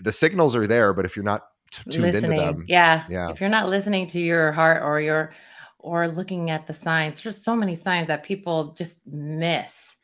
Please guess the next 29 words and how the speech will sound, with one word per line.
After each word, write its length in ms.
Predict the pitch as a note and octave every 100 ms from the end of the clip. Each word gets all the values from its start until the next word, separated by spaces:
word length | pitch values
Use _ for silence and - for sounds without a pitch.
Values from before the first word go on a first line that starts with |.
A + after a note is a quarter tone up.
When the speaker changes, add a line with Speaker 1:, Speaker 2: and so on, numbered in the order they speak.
| _ _ -
Speaker 2:
And 260 | E3+ E3
I 140 | D3+ E3
just 380 | F3 E3+ E3+ -
think 320 | F3+ E3 - _ _ _
for 180 | E3+ D#3+
me, 760 | E3 E3 G3+ F#3+ E3+ E3 - _ _ _
I 140 | - E3+
have 260 | E3+ F3
to 120 | - D#3+
really 420 | D#3 E3+ F3 D#3+
be 200 | D3+ D#3+
in 140 | D#3 D3+
tune 200 | E3 D#3
with 160 | D3
myself 580 | D3+ C#3+ D3 D#3+ D3+ D3+
and 260 | D#3 D3+ D3+ _ _ -
really 260 | E3+ E3+
know 480 | D#3+ D#3 E3 E3 D#3+
that, 400 | D#3 D3+ D3 D3+
you 80 | E3
know, 160 | D#3+ D3+
look 360 | D3+ F3 F3+ -
beyond 300 | E3+ F3 D#3+
my 120 | D3+
third 320 | D3+ D#3 D#3
eye 480 | D3 D3 C#3+ C#3+ C#3+ - - _
and 240 | - E3
just 260 | E3+ D#3+ -
Speaker 1:
Yeah. 180 | E2